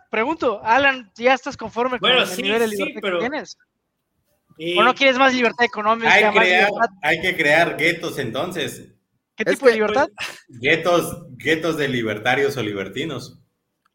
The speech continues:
Speaker 4: A ver, a ver si podemos tocar el tema de
Speaker 2: Ah,
Speaker 4: Apple,
Speaker 2: bueno, pues,
Speaker 4: de,
Speaker 2: está
Speaker 4: ah,
Speaker 2: bien.
Speaker 4: eh,
Speaker 1: Si quieres meterla a un gueto de libertarios y libertinos,
Speaker 2: Échale,
Speaker 1: llega,
Speaker 2: échale, échale,
Speaker 1: date, ¿no?
Speaker 2: échale, Pepe, échale, Pepe.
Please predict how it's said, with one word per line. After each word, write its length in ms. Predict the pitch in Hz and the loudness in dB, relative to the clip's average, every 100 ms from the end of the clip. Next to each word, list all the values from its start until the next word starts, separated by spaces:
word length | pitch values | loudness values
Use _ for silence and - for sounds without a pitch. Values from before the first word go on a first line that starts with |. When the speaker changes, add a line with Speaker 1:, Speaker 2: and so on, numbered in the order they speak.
| _ - | _ -6
Speaker 4:
A 80 | |
ver, 120 | 135 185 | -2 2
a 60 | 180 | 2
ver 120 | 233 | 2
si 60 | 240 | 0
podemos 260 | 196 226 | -2 -2
tocar 240 | 208 175 196 | -2 -2 -2
el 80 | 185 | -2
tema 280 | 180 185 160 | -4 -4 -2
de 80 | |
Speaker 2:
Ah, 120 | 131 156 | 0 0
Speaker 4:
Apple, 200 | 185 196 | 0 -2
Speaker 2:
bueno, 80 | - | -2
pues, 160 | 175 | -6
Speaker 4:
de, 80 | 135 | -4
Speaker 2:
está 160 | 165 190 | -2 -2
Speaker 4:
ah, 40 | |
Speaker 2:
bien. 120 | 175 | -2
Speaker 4:
eh, 40 | 165 | -4
Speaker 1:
Si 80 | 160 | -6
quieres 340 | 127 240 269 | 0 2 2
meterla 500 | 226 - 240 262 214 | 0 -2 0 4 4
a 60 | 208 | 4
un 100 | 220 | 0
gueto 300 | 214 214 214 | -4 -2 -2
de 100 | 180 | -2
libertarios 600 | 175 170 165 185 208 185 | -2 -4 -2 -2 -2 -4
y 40 | |
libertinos, 480 | 160 156 - 254 302 | -8 -10 -10 -8 -6
Speaker 2:
Échale, 300 | 202 220 202 | -4 -2 -2
Speaker 1:
llega, 300 | 208 175 208 | -2 -4 -2
Speaker 2:
échale, 320 | 208 202 202 | -2 -4 -6
échale, 300 | 196 202 196 | -6 0 0
Speaker 1:
date, 180 | 185 226 | 0 0
¿no? 120 | 240 254 | 0 -2
Speaker 2:
échale, 80 | 170 | -6
Pepe, 160 | 165 165 | -10 -10
échale, 260 | 170 175 165 | -10 -12 -14
Pepe. 300 | - _ | -16 _